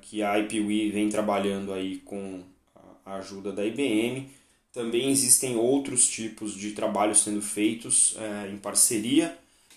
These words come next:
em que incluem aí também inteligência artificial e outras tecnologias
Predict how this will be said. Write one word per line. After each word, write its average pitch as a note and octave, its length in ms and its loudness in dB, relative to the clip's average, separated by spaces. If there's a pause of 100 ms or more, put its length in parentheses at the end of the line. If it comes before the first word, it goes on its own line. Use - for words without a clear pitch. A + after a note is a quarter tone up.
em A2 100 -14
que A#2 200 -10
incluem A#2 480 -4
aí A2 160 2
também G#2+ 380 0
inteligência G#2 580 0
artificial B2 540 0
e A#2 80 0
outras B2 760 4
tecnologias G#2+ 1300 0